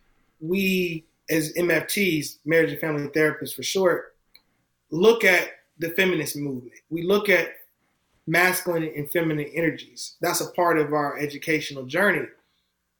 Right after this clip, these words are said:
And to understand that men and women and feminine energies, and those energies don't correlate with gender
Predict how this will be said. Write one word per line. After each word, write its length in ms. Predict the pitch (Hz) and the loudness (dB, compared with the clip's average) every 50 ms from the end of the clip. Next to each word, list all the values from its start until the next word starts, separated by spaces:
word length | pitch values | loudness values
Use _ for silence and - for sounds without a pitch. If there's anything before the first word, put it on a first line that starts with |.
| _ - | _ 0
And 320 | 175 185 180 175 170 - - _ _ _ _ _ _ _ _ _ - | 2 2 2 2 0 -4 -10 _ _ _ _ _ _ _ _ _ -2
to 160 | - 202 - - 202 | -2 0 0 2 2
understand 760 | 233 233 220 208 - - - 196 202 214 214 208 202 180 160 | 2 2 2 0 0 -2 0 2 2 4 4 2 2 0 0
that 360 | 170 165 156 147 - - - _ _ _ _ _ _ _ | 2 2 2 2 0 -4 -12 _ _ _ _ _ _ _
men 320 | - 160 175 190 220 233 226 | -8 -2 2 4 4 4 4
and 220 | 202 180 165 156 | 4 2 0 0
women 580 | 180 202 208 202 185 175 156 156 156 - - - _ _ _ _ _ _ _ _ _ _ _ _ _ _ _ _ - | 2 2 2 2 2 2 2 0 -2 -4 -8 -14 _ _ _ _ _ _ _ _ _ _ _ _ _ _ _ _ -8
and 340 | 160 160 156 156 156 156 156 151 _ _ _ _ _ _ _ _ _ _ _ 147 151 147 143 - - | -6 -4 -4 -4 -6 -8 -12 -16 _ _ _ _ _ _ _ _ _ _ _ -4 -4 -4 -4 -4 -2
feminine 360 | 175 165 160 156 151 139 139 | 0 0 0 0 -2 -2 -2
energies, 720 | 147 151 139 120 - - - _ - - - - - - _ _ _ _ _ _ _ _ _ _ _ _ _ _ _ _ _ _ _ _ _ _ _ _ _ _ _ - | -2 -2 -4 -4 -8 -14 -20 _ -14 -12 -12 -12 -14 -16 _ _ _ _ _ _ _ _ _ _ _ _ _ _ _ _ _ _ _ _ _ _ _ _ _ _ _ -4
and 140 | - 156 156 | -2 0 4
those 260 | 165 185 196 185 170 | 4 4 4 4 2
energies 920 | 165 185 220 233 220 170 160 165 165 160 151 147 143 - - - - - _ _ _ _ _ _ _ _ _ _ _ _ _ _ _ _ _ _ _ | 2 2 2 2 2 0 -2 -4 -4 -4 -4 -4 -4 -6 -6 -6 -8 -12 _ _ _ _ _ _ _ _ _ _ _ _ _ _ _ _ _ _ _
don't 300 | - 180 202 196 196 - | 2 2 2 2 0 -4
correlate 580 | - - 208 208 208 196 180 175 170 160 - 139 | -6 -4 0 2 4 4 4 4 2 0 -2 -6
with 180 | 131 120 120 | -12 -14 -14
gender 580 | 123 127 151 190 202 185 147 120 110 - - | -6 -2 0 0 0 0 -2 -6 -10 -12 -16